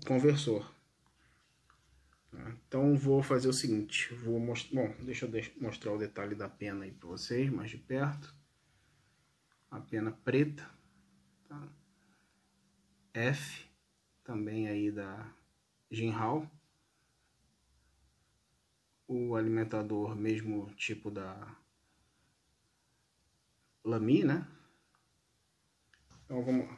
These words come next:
vamos colocar tinta. Aí, pessoal, a canetinha já entintada, montada, tá? Vamos lá pra escrita. É uma Jinhao,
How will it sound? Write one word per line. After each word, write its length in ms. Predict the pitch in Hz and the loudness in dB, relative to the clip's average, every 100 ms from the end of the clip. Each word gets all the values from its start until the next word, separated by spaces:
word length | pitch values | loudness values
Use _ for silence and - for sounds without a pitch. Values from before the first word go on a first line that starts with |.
| - | -10
vamos 180 | 110 117 | -8 -2
colocar 400 | 120 113 107 104 | -2 -2 -4 -4
tinta. 440 | - 156 165 - - - _ - | 4 6 6 2 -12 -18 _ 4
Aí, 80 | 165 | 6
pessoal, 300 | 147 127 110 | 6 2 0
a 40 | |
canetinha 460 | - 127 127 147 135 | 4 4 4 4 6
já 160 | 135 139 | 8 6
entintada, 680 | 139 123 - 139 160 160 165 | 4 0 4 8 10 8 6
montada, 640 | 139 131 127 143 151 165 165 - - - - - - - | 4 4 6 8 10 10 6 0 -20 -20 -20 -20 -20 -6
tá? 260 | 117 139 143 - - | -2 -2 -2 -10 0
Vamos 300 | 127 131 135 | 4 6 4
lá 120 | 127 | 2
pra 160 | 135 143 | 2 2
escrita. 540 | 143 - 110 101 - - - _ _ _ - - - _ _ | 2 2 0 -2 -8 -20 -20 _ _ _ -20 -20 -20 _ _
É 40 | - | -2
uma 200 | 120 117 | 2 4
Jinhao, 600 | 151 143 127 120 156 | 8 8 6 4 2